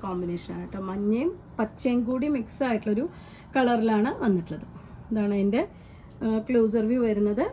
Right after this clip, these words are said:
ആ, ഫൈവ് ഫിഫ്റ്റി തന്നെയാണ് price വരുന്നത്. അജ്രക് പ്രിന്റ് പറയുമ്പോൾ നമുക്ക് ആദ്യം മനസ്സിൽ വരുന്ന ഒരു design ഈ ഒരു ഡിസൈനാണ് വരുന്നത്. അത് ബ്ലാക്കിൽ ചെയ്തിട്ടുള്ളത് ഭയങ്കര beautiful ആയിട്ടുണ്ട്. ബ്ലാക്കും ആ ഒരു brick റെഡും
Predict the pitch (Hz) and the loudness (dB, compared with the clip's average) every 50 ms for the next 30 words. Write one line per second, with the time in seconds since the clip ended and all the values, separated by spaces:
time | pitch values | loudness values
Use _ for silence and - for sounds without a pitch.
0 | - - - - - - - 220 208 196 196 196 196 202 202 202 208 214 - - | -6 -12 -16 -18 -18 -12 -8 -6 -6 -4 -4 -4 -4 -2 -2 -2 -2 -4 -2 2
1 | 247 247 294 - - 269 226 - - - 254 247 233 233 220 208 185 190 220 330 | 4 4 4 2 0 -4 -6 -6 -4 -2 0 2 2 2 2 0 0 0 0 -2
2 | 554 554 - - - - - 170 160 - - 180 170 - - - - - - - | -2 -4 -8 -8 -4 -2 -2 -2 -2 -4 -6 -6 -6 -6 -8 -10 -10 -12 -12 -12
3 | - - - - - - - - - - - - - - 359 294 233 254 330 339 | -12 -12 -12 -12 -12 -12 -12 -10 -10 -8 -8 -8 -6 -4 -2 -2 2 4 4 4
4 | - - 370 359 359 392 415 381 330 302 294 294 302 311 311 277 269 254 277 277 | 4 6 10 10 10 10 10 6 6 4 4 4 4 4 4 4 4 4 4 6
5 | 247 233 233 233 220 214 214 311 320 330 330 302 262 - - 254 247 262 247 226 | 6 6 6 6 4 2 4 6 6 8 8 6 6 4 4 2 2 4 6 8
6 | 226 226 226 226 233 240 220 214 208 214 202 - 214 196 202 202 196 196 202 208 | 8 8 8 6 6 4 4 6 6 4 4 4 0 0 2 2 2 4 6 6
7 | 208 190 185 185 - - - - 208 - - 185 175 175 175 175 170 170 175 170 | 6 6 4 2 -2 -8 -6 -6 -4 -2 0 0 2 2 2 2 0 0 0 0
8 | 180 214 269 - - 196 185 202 190 185 208 214 202 196 202 - - 247 240 269 | 0 0 0 0 -2 -4 -2 -2 0 2 2 4 4 4 2 2 0 2 2 2
9 | 262 - 247 214 202 208 - - 214 214 214 214 190 165 160 180 - - - 220 | 2 2 2 2 2 0 -2 -2 -2 -2 -2 -2 -2 -4 -4 -4 -4 -4 -2 -2
10 | 247 240 214 214 202 202 190 - - 214 214 185 180 175 170 180 180 190 233 349 | -2 0 0 0 0 0 -2 -4 -4 -4 -4 -4 -4 -4 -2 -2 0 0 0 0
11 | - - - - - - - - - - 226 233 233 233 233 226 - - 277 302 | -2 -4 -10 -16 -16 -16 -16 -14 -4 4 6 6 6 6 4 2 2 2 2 4
12 | 339 349 - 254 240 233 214 220 220 214 214 226 220 - - 254 262 240 220 254 | 4 2 2 2 4 6 6 6 6 6 4 2 2 4 4 4 4 6 6 6
13 | 302 370 403 | 6 6 4